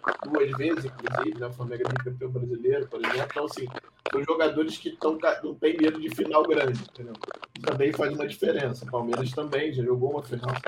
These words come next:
ano passado, né? O atual campeão da Libertadores. Então, acho que vai ser um jogo com bastante estudo, mas é aquilo, né, que você falou, cara, um pequeno detalhezinho que você der um mole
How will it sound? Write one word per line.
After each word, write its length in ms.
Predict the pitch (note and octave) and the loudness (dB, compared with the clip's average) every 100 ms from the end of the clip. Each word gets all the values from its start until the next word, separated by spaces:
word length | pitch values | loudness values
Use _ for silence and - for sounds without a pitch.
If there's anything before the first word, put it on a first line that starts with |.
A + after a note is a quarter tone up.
| - - - - - | -4 -4 -14 -6 -4
ano 140 | - B2+ | -4 -4
passado, 560 | C3 - - D3 C#3+ | -4 -2 2 2 2
né? 80 | C3 | 2
O 80 | A#2+ | 2
atual 240 | A#2 A#2 B2 | 2 -2 -4
campeão 300 | B2+ B2 A#2 | -10 -8 -6
da 60 | A#2 | -6
Libertadores. 600 | A2+ B2+ A#2+ - - G2+ | -6 -8 -4 4 4 4
Então, 160 | C3+ | 2
acho 160 | C#3+ - | 2 2
que 80 | D#3+ | 2
vai 80 | - | 0
ser 80 | - | 0
um 80 | |
jogo 240 | - D#3+ D#4+ - - - - - - - | 0 2 2 0 -4 -14 -14 -16 -18 -16
com 100 | D3 | 0
bastante 500 | D3+ D3+ - F#3 - | 4 4 4 0 0
estudo, 640 | - - - - - D#4 - _ _ - - - - - | -2 0 0 0 0 -2 -2 _ _ -10 -8 -6 -6 2
mas 180 | C3+ | 4
é 60 | D#3 | 6
aquilo, 340 | G3+ - E3 | 6 6 4
né, 100 | D3 | 4
que 80 | D3 | 0
você 120 | - | -2
falou, 400 | D3+ F3 D#3+ C3+ | 0 2 4 4
cara, 200 | B2+ C3 | 2 0
um 60 | B2+ | -2
pequeno 460 | - C#3 - D#3+ F#3+ | -2 -2 4 4 6
detalhezinho 680 | F#3 - E3 F3 C3+ C#3+ D3 | 4 4 2 2 -4 -10 -10
que 60 | |
você 260 | - C3 C#3 | -8 -4 -2
der 140 | C3+ | 0
um 120 | D#3 | -2
mole 560 | D3 B2+ C3 D3+ E3 G#2+ | 0 2 2 2 -2 -8